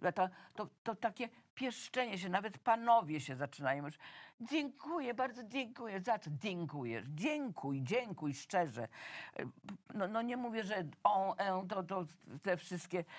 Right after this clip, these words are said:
y, że nawet się wszystkim nie chcę powiedzieć pięknego słowa konstytucja, tylko konstytucja, mówią konstytucja. Jak konstytucja, to konstytucyjny jest, no to konstytucja musi być, prawda?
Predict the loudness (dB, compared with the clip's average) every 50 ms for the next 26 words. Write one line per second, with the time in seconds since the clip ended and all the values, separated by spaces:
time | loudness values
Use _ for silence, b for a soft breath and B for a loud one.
0 | B B B B -2 0 0 0 0 0 0 0 0 0 0 2 4 4 4 4
1 | 2 0 -2 -2 4 6 6 6 6 2 -6 -4 -2 -2 0 0 0 -2 -4 -4
2 | -4 -2 -2 -2 -2 -2 -2 0 0 0 0 0 0 0 0 -2 -4 -4 -2 -2
3 | -2 -2 -2 -2 -2 -4 -4 -4 -4 -4 -4 -2 -2 -2 -2 0 -2 -2 -2 -2
4 | 0 2 2 2 2 B B B B B 0 4 4 4 4 2 -4 -6 -10 -12
5 | -6 -2 -2 -2 -2 -4 -4 -4 -4 -4 -4 -6 -4 -2 0 0 0 -2 -4 -2
6 | -2 -2 -2 -2 -4 -6 -6 -4 -4 -4 -4 -4 -2 -2 -2 -2 -4 -6 -6 -6
7 | -6 -6 -6 -6 -6 -8 -8 -8 -8 -6 -6 -6 -8 -8 -8 B B B B B
8 | B -2 -2 0 -2 -2 -2 -2 -2 -4 -4 -2 -2 -2 -2 0 0 -2 -2 B
9 | B B B B B -2 0 0 0 -2 -4 -2 0 0 2 2 2 0 -2 -4
10 | -4 -6 -6 -6 -4 -4 -4 -2 0 0 0 0 -2 -2 -2 -2 0 0 0 0
11 | 0 -2 -4 -4 -4 -4 -4 -6 -6 -4 -4 -4 -4 -4 -4 -8 -8